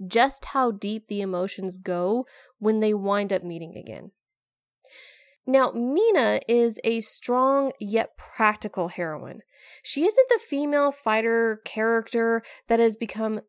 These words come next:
so common lately in romance, meaning she isn't some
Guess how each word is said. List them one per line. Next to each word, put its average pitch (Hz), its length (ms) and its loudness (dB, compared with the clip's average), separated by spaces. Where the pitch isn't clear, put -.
so 214 680 0
common 214 600 -2
lately 233 360 0
in 247 120 0
romance, 247 680 0
meaning 269 360 2
she 247 260 -4
isn't 403 280 0
some 240 440 -2